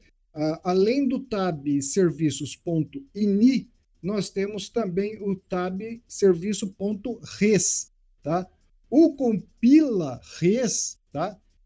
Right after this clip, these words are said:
Eu vou até depois, tá? É, pegar aquelas mesmas instruções que eu coloquei no arquivo ini do A C B R N F S X serviços ponto ini, aquele comecinho,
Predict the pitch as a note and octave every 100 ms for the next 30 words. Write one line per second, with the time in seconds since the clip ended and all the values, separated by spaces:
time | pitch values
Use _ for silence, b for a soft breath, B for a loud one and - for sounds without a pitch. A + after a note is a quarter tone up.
0 | - G#3+ F#3+ C#4 C4 F4 E4+ B3+ - A3+
1 | A#3+ D3+ - G3+ A3+ - _ _ _ D#3
2 | E3 E3 E3 D#3+ D#3+ C3+ A3 G3+ G#3 G3
3 | G#3+ F#3+ G3+ D#4 D4+ C4+ G#3+ A#3 G#3 -
4 | G3+ E3+ - F#3 F3 D3 - - G3 C#4
5 | C#4+ B3 A#3 A3 G3 - F3+ F3 D3 A2+
6 | - _ _ _ _ E3+ F#3+ G3+ G3+ F#3
7 | E3+ - F#3+ D3+ D#3 D3+ D3 E3 A#3+ F#3+
8 | - D3 E3 D#3+ - F#3 D#3+ E3 D3+ D3+
9 | D#3 D#3+ D#3 C#3 D3 D3 C3+ - C3 -
10 | E3 C#3+ - D3+ C3 B2+ A3 G3+ D3 -
11 | E3 D#3 C#3 C#3+ E3+ A#3+ - B B _
12 | G#3 G3 D#4 C#4+ C4+ A#3 E3+ - A#3 G3+